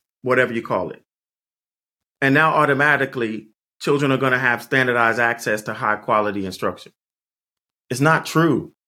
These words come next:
If we don't take our time to make sure that all of the adults in the instructional ecosystem have calibrated understanding of those ten big buckets and the ten little buckets that live inside of those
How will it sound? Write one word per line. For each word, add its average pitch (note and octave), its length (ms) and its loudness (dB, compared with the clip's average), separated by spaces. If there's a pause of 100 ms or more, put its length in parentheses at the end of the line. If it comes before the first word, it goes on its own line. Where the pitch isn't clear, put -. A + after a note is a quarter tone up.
(840)
If A2+ 180 -2
we C#3+ 160 2
don't G#3+ 220 0
take F3+ 180 0
our F#3 160 2
time A2 520 -4 (260)
to B2+ 80 -6
make B2+ 260 0
sure G#2 600 -2 (320)
that A#2 480 2 (280)
all C3+ 180 2
of E3+ 100 -2
the F#3 100 2
adults D#3 320 0
in D3 80 -4
the C#3 80 -2
instructional C3 460 -4
ecosystem A2+ 920 -8 (1120)
have C3 600 2 (280)
calibrated F3+ 580 0
understanding E3 800 -2
of A#2 160 -4
those A#2+ 280 0
ten D3 280 -4
big D#3+ 220 -4
buckets A#2+ 580 -2
and A#2 160 -4
the A2+ 80 0
ten C#3+ 320 0
little D#3+ 240 2
buckets C3 380 0
that A#2+ 120 0
live D3+ 200 2
inside D#3+ 400 0
of C#3 60 -6
those A#2 240 -2